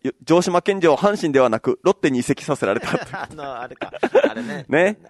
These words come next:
Speaker 2: あの、
Speaker 1: あ、
Speaker 2: なんと
Speaker 1: アレンジチームみたいなので。
Speaker 2: アレンジチーム。
Speaker 1: あ、アレンジチームで。
Speaker 2: うん。
Speaker 1: いや、城島阪神だから、みたいな。嫌ですね、これ。さあ、続きましてですね。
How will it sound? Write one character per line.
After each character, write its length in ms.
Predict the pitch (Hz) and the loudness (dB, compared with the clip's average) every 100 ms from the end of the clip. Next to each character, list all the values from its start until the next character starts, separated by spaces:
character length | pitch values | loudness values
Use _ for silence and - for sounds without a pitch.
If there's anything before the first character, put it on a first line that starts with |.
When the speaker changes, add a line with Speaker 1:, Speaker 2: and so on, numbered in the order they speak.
| - | -6
Speaker 2:
あ 120 | 131 | -4
の、 300 | - 123 120 | -4 -8 -8
Speaker 1:
あ、 60 | |
Speaker 2:
な 0 | |
ん 20 | 131 | -4
と 100 | 165 | 0
Speaker 1:
ア 40 | |
レ 100 | 175 | 0
ン 60 | 175 | 0
ジ 140 | - | -4
チ 80 | 170 | 0
ー 60 | 170 | 2
ム 120 | 151 | 2
み 60 | 135 | 2
た 80 | |
い 40 | 139 | 2
な 60 | |
の 120 | 143 131 | 2 2
で。 60 | |
Speaker 2:
ア 60 | 127 | 0
レ 100 | 160 | -2
ン 20 | |
ジ 60 | 226 | -2
チ 60 | |
ー 140 | 127 151 | 0 2
ム。 80 | |
Speaker 1:
あ、 140 | 147 104 | 0 0
ア 100 | 131 | -2
レ 80 | 165 | -2
ン 60 | |
ジ 100 | 156 | -4
チ 100 | 143 | 0
ー 80 | 175 | 0
ム 80 | 151 | 2
で。 100 | 131 | 0
Speaker 2:
う 40 | |
ん。 200 | 123 127 - _ - | -2 -6 -16 _ -4
Speaker 1:
い 60 | |
や、 60 | 175 - 151 | -4 -4 -4
城 180 | 233 | -4
島 120 | 226 277 | -4 -10
阪 460 | - 320 339 - | -8 -6 -6 -6
神 100 | 208 | -4
だ 80 | 185 | -4
か 100 | - | -4
ら、 140 | - 139 | -4 -2
み 80 | |
た 140 | 135 131 | 0 0
い 40 | |
な。 140 | 117 - - - - 170 147 - | 0 -4 -10 -18 -18 -20 -16 -2
嫌 220 | 143 175 | 2 2
で 100 | 147 | 2
す 100 | 123 | -2
ね、 120 | 110 | -4
こ 100 | - | -2
れ。 200 | 98 - - _ _ _ _ | -6 -8 -14 _ _ _ _
さ 300 | - 110 98 | -10 -6 -6
あ、 60 | 101 | -6
続 200 | - 165 | -8 -8
き 100 | 175 | -4
ま 100 | 170 | -6
し 40 | 147 | -6
て 80 | |
で 80 | 110 | -10
す 80 | 98 | -12
ね。 200 | 104 165 | -10 -10